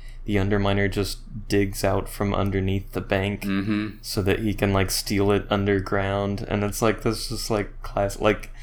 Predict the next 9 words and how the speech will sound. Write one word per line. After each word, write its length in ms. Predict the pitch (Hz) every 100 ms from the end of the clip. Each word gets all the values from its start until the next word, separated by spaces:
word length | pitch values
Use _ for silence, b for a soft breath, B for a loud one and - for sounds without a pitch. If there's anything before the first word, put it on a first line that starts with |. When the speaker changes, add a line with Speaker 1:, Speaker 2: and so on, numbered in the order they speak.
| b
Speaker 1:
that 120 | - 175
wouldn't 200 | 139 107
happen 340 | 107 104 104
in 120 | 98
a 60 | 92
D 200 | 92 95
C 260 | 92 95 95
movie. 380 | 95 95 101 110 - 226 165
Speaker 2:
<laughs> 1000 | 160 165 - 151 - 131 135 - -